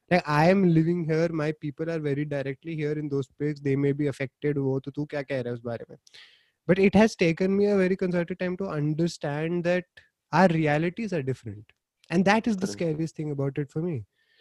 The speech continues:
Speaker 1: Like, uska perspective on it comes from his side of how he views it. We are not viewing the same thing anymore. We just
Speaker 2: Yeah.
Speaker 1: aren't. When we hear, we are reacting to headlines and we are reacting to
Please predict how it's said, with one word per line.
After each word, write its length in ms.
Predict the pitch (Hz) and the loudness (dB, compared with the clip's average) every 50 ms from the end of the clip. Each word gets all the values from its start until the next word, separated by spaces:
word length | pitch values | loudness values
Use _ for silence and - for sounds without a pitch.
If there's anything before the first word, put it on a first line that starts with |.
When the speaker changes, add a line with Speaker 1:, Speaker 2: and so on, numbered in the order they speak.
| _ _ _ _ - | _ _ _ _ 0
Speaker 1:
Like, 140 | - 196 175 - - | 0 0 2 2 0
uska 320 | 190 - - - 240 233 226 | 0 0 0 0 0 2 2
perspective 560 | - 196 170 - - 202 190 - - 233 233 | 2 0 0 0 -2 -4 -4 0 0 2 2
on 160 | 214 208 208 214 | 2 2 2 0
it 140 | 214 196 | 0 0
comes 280 | - 202 202 202 196 - | 0 -2 -2 -2 -2 -2
from 180 | - 214 196 170 | -2 -2 -2 0
his 280 | 180 247 247 - - | 0 0 0 -2 -4
side 280 | - 202 180 180 180 180 | -2 0 2 2 2 2
of 140 | 196 185 - | 0 0 2
how 220 | 175 185 185 190 | 4 4 4 4
he 280 | - - - 196 208 208 | 2 0 0 0 0 0
views 360 | 180 170 185 190 190 170 156 | 0 0 0 0 0 2 0
it. 160 | 147 127 123 | 0 0 0
We 140 | 139 180 208 | 2 4 4
are 40 | 214 208 226 | 4 4 4
not 120 | 269 254 196 170 160 | 2 2 2 2 6
viewing 360 | 180 190 196 214 220 226 226 | 6 8 8 8 8 6 4
the 80 | 214 226 | 4 2
same 340 | - - 196 185 185 190 190 | 0 0 2 2 4 2 2
thing 260 | - - 208 196 185 | 0 0 0 2 2
anymore. 400 | 165 160 160 175 190 196 165 123 - - _ _ _ _ _ _ _ _ _ _ _ _ | 2 2 0 0 0 0 -2 -4 -4 -8 _ _ _ _ _ _ _ _ _ _ _ _
We 140 | 139 165 170 | 2 2 4
just 220 | 156 208 214 - | 4 4 2 2
Speaker 2:
Yeah. 100 | - 175 | 0 0
Speaker 1:
aren't. 340 | 190 185 151 117 107 - _ _ _ _ _ _ _ _ _ _ _ _ | 0 0 0 -2 -4 -8 _ _ _ _ _ _ _ _ _ _ _ _
When 240 | - 143 165 180 190 | 4 6 6 8 6
we 120 | 214 220 | 4 2
hear, 340 | 202 - 190 180 180 190 202 | 0 0 2 2 2 2 0
we 260 | 185 165 147 156 180 190 | -2 -2 0 2 4 4
are 80 | 202 180 | 4 4
reacting 560 | 180 175 160 151 160 160 _ - 196 190 196 | 2 2 2 2 2 0 _ -2 -4 -2 -2
to 100 | - 202 | 0 0
headlines 600 | 180 156 151 143 143 156 180 175 165 156 156 - | 2 2 0 0 0 -2 -2 0 0 0 -2 -2
and 160 | 156 156 151 147 | -2 -2 -2 0
we 120 | 151 156 | 0 -2
are 60 | 156 | -2
reacting 500 | 147 147 135 131 135 - - 170 170 170 | -2 -2 -2 -4 -4 -4 -4 -4 -4 -2
to 300 | - 175 180 180 175 165 | -2 0 0 0 0 -2